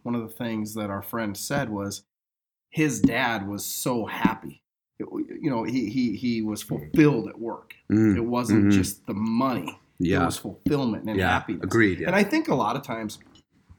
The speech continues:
Speaker 1: you know, I, I have a college age, uh, son, and when you look at some of his friends that are, went to school to study, you know, let's just say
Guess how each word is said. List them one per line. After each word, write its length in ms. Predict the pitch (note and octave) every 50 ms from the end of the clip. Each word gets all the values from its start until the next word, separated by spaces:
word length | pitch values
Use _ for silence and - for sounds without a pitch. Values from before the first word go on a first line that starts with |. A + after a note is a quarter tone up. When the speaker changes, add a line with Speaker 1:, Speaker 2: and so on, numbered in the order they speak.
| - - -
Speaker 1:
you 100 | D3+ D#3+
know, 160 | D#3 C#3+ C3+ -
I, 460 | - C3+ - - C#3 A2+ C3 C#3+ C#3+
I 20 |
have 120 | C#3+ C3 A#2
a 60 | A2
college 420 | - B2+ A2+ A#2 A#2+ A#2+ A2 A2
age, 460 | A#2 A2+ A2 G#2+ G#2 - - - - _ _
uh, 260 | C#3 A2+ G#2 G#2 F#2+ F#2
son, 460 | - - D3 D#3 D#3 A#2+ A2 G#2+ - - _ _ _ _ _ _ _ -
and 420 | A#2 B2+ B2+ A#2+ A#2 A2+ A2 A2+
when 140 | B2 C3 B2+
you 100 | B2 B2+
look 180 | C3 C3+ C3+ -
at 100 | - -
some 200 | - C3+ B2 A2+
of 60 | G#2+
his 260 | A2 A#2 C#3 D3+ D3
friends 580 | - - G#2+ G2 F#2+ F#2+ F#2+ F#2 F#2+ G2 - -
that 160 | A#2+ A2 G#2+
are, 200 | G#2 G#2 G#2 G#2 - - - _ _ _
went 260 | C3 C#3 C#3+ C3 C3+ -
to 80 | B2
school 640 | - - - C#3 - C#3 C#3 C3+ B2 A#2+ A2+ A2 G#2+
to 420 | A2 - - A#2 A2 G#2 G2+ G2+ G2+
study, 420 | - - - - B2 A#2 A2+ A2
you 200 | A2 A2 A2 A2+
know, 160 | G#2+ G#2+ G2+ G#2+
let's 200 | A2+ A#2+ - -
just 200 | - A#2 - -
say 360 | - A#2+ - E2+ E2+ - G#2